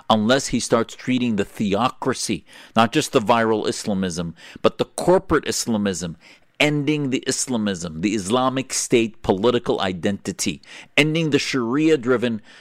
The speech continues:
legal system of Saudi Arabia and beginning to look at a westernized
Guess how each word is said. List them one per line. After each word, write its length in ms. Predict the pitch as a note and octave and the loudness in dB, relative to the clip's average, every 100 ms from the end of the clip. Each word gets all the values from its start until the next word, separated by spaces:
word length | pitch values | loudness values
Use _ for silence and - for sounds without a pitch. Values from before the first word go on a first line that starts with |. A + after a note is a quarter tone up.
| - | -8
legal 440 | A2 B2+ D#3 D3 B2+ | 0 4 4 4 2
system 440 | - - - G2+ | 0 -4 -2 0
of 120 | G2 | 0
Saudi 320 | - A2 G#2+ | 0 0 2
Arabia 500 | G#2 G#2 A2 G#2 G#2+ | 2 2 2 2 0
and 120 | G2 F#2+ | -2 -2
beginning 380 | F#2 C3+ D3 | 0 -2 -2
to 120 | - C3+ | -2 -2
look 180 | A#2+ | 0
at 60 | A2 | -2
a 60 | F2+ | 0
westernized 760 | A2 C3+ - C3+ C3 B2+ - | -2 -2 -4 -2 0 -2 -6